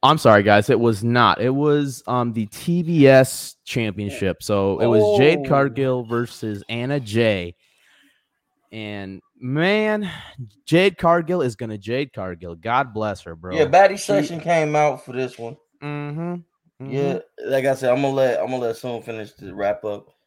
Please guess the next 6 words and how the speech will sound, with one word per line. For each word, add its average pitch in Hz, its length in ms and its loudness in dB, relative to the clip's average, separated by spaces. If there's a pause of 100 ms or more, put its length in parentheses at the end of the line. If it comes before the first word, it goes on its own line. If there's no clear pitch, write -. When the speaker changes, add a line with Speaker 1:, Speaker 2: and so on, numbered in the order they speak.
(400)
Speaker 2:
What 330 340 -12
the 117 420 0
hell? 440 360 -8 (240)
Like, 165 140 2
this, 262 140 2
Speaker 1:
So 180 60 -2